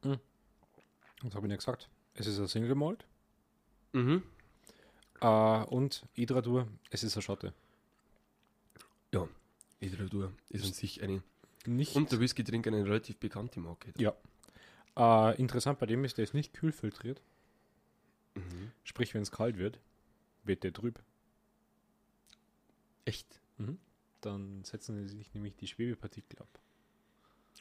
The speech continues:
Speaker 2: Also der hat, schaut so aus, als ob er relativ viel Schwebepartikel hätte.
Speaker 1: Ein bisschen Schweröl.
Speaker 2: <laughs> Ein bisschen Schweröl, ja.
Speaker 1: <laughs> Na, aber dann setzen sich die Partikel ab und, äh, dann wird der trüb.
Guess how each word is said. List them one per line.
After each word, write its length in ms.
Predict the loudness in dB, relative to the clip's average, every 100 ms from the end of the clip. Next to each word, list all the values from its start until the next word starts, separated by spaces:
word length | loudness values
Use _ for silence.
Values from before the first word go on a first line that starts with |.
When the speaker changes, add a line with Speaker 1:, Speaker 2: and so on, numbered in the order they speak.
| -20 -20 -20 -10
Speaker 2:
Also 220 | -2 0 0
der 260 | 4 6
hat, 100 | 6 0
schaut 260 | -4 0 2
so 100 | 2
aus, 100 | 2
als 80 | 2
ob 80 | 0
er 60 | 2
relativ 320 | 2 -2 -6
viel 120 | -2
Schwebepartikel 720 | 0 0 0 -2 -2 -2 2
hätte. 220 | 0 0 -4 -16 -20 _ -20 _ _ _ -20 -14 -14 -14 -18 -20 -20 _ _ -16
Speaker 1:
Ein 40 | -10
bisschen 140 | -8
Schweröl. 480 | -4 0 2 4 2
Speaker 2:
<laughs> 60 | -2
Ein 140 | -2 0
bisschen 220 | 0 0
Schweröl, 500 | 2 4 6 8 6
ja. 280 | 6 4 2 0 -4 4 10
Speaker 1:
<laughs> 100 | 10 8 0 -2 _ -20 -20 -20 -20 -20 -10
Na, 140 | 4 8
aber 100 | 8 8
dann 300 | 4 0 -2
setzen 280 | -4 -4
sich 140 | -4 -6
die 100 | -8
Partikel 360 | -8 -4 0
ab 160 | 0 -2 -12 -16
und, 520 | -4 0 0 -2 -4 -6
äh, 220 | -4 -2
dann 160 | -2 -2
wird 140 | -4
der 60 | -6
trüb. 200 | -6 -8